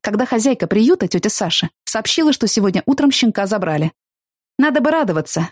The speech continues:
удалось пристроить собаку в добрые руки, но от чего-то сердце предательски сжалось. Я уже успела к нему привязаться.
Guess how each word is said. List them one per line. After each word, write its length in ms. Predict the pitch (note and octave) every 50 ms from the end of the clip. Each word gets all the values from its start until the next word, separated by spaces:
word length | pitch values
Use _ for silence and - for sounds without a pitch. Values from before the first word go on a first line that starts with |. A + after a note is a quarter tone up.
| -
удалось 340 | - A#3 A#3 A3 A#3+ A#3+ -
пристроить 460 | - G3+ F#3+ - - G3 G3+ G3 F#3
собаку 340 | - F#3+ F3+ G3+ G#3+ - F#3+
в 60 | F3+
добрые 320 | E3+ F#3+ G3 F3+ F3+ F#3 A3+
руки, 340 | A#3+ G#3 E3+ - - D#3+ - _ _ -
но 100 | B3 -
от 80 | -
чего-то 300 | - - A3 F#3 E3+ -
сердце 380 | E3+ - - A#3+ A3+ - - G#3
предательски 580 | - C4 C4 G#3+ A#3 G3+ - F3+ F3 - - G3
сжалось. 560 | F3+ F3 E3+ F3 C#3+ D3 D3 E3+ - - - _ _ _ _ _
Я 160 | - - - A3+
уже 180 | G3+ E3 E3+
успела 360 | E3 - - - - - -
к 60 | - -
нему 180 | E3 D3+ D3
привязаться. 680 | C#3 - D#3+ E3 E3+ E3 E3 D3+ D3+ - - - E3+